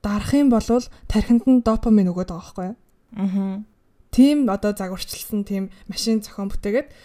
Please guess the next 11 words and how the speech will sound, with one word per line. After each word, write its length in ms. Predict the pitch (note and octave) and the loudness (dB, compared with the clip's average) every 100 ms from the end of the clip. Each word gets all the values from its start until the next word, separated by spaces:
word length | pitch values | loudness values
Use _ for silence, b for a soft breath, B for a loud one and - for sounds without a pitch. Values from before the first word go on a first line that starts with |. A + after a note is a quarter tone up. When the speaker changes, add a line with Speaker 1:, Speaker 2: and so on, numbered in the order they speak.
| b | b
Speaker 1:
тэгээ 160 | - G#3+ | -8 -2
тэр 140 | F#3 | -2
Speaker 2:
Мгм. 40 | F3+ | -2
Speaker 1:
хулганыг 360 | G3 A3+ B3 A#3 | -4 -2 -2 -2
ажигласан 440 | G3+ G3+ A3 - A#3+ | -6 -6 -6 -4 -4
байгаа. 180 | F#3 - _ b b b b b - | -4 -12 _ b b b b b -6
За, 80 | G#3 | -4
тэгсэн 320 | G#3+ - B3+ | -4 -4 -4
чинь 160 | D4 | -4
тэр 160 | C#4 C4+ | -2 0
хулган 400 | B3 A#3 B3+ A3+ | 0 0 -2 -2